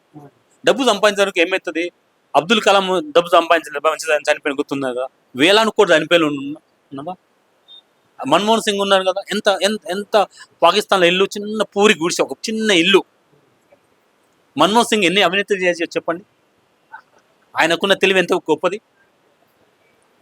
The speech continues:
Speaker 2: ఆయన చనిపోయినప్పుడు నా, వాళ్ళ పాకిస్తాన్లో ఒక ఇల్లు కనబడింది, చాలా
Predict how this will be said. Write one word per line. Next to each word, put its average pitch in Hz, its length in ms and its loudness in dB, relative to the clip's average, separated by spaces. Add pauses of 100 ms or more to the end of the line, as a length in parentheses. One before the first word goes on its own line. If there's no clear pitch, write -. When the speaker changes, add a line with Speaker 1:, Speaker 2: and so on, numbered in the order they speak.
(180)
Speaker 2:
ఆయన 139 100 2
చనిపోయినప్పుడు 185 880 -4
నా, 143 460 4 (380)
వాళ్ళ 160 180 6
పాకిస్తాన్లో 190 540 0
ఒక 156 80 -2
ఇల్లు 170 200 2
కనబడింది, 135 420 2 (500)
చాలా 240 220 2